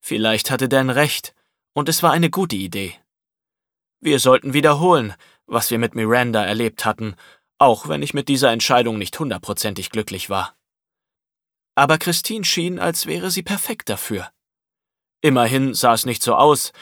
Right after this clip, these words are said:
als würde sie nach etwas Festem suchen. Ihre letzte Trennung hatte sie erst hinter sich, und wenn sie ähnlich gestrickt war wie ich,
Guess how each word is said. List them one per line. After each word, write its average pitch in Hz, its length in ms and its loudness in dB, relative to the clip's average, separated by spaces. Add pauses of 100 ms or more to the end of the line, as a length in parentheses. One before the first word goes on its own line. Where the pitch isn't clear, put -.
(120)
als - 240 -4
würde 123 160 2
sie 117 120 -2
nach 104 120 -2
etwas - 300 -6
Festem 104 400 -4
suchen. 92 400 -10 (1120)
Ihre 160 220 4
letzte 185 340 0
Trennung 139 420 2
hatte 143 160 -4
sie 123 160 0
erst - 240 0
hinter 131 260 0
sich, 98 300 -6 (400)
und 143 180 -2
wenn 123 140 4
sie 110 160 -2
ähnlich 151 340 0
gestrickt - 440 -4
war 104 120 2
wie 104 100 -4
ich, 139 300 -2